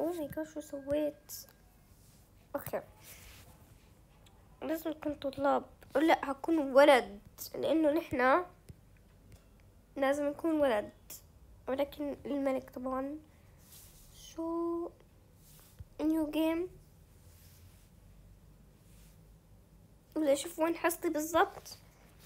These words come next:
أوه، أهلًا أختي، كيف حالك؟ مع السلامة.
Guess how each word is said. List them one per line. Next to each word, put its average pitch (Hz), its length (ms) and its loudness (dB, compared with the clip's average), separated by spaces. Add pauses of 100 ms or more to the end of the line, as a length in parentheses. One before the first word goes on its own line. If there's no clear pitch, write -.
(960)
أوه، 403 400 8
أهلًا 359 320 4
أختي، - 280 -4
كيف 339 180 -6
حالك؟ 320 680 0 (440)
مع 285 60 0
السلامة. 285 500 0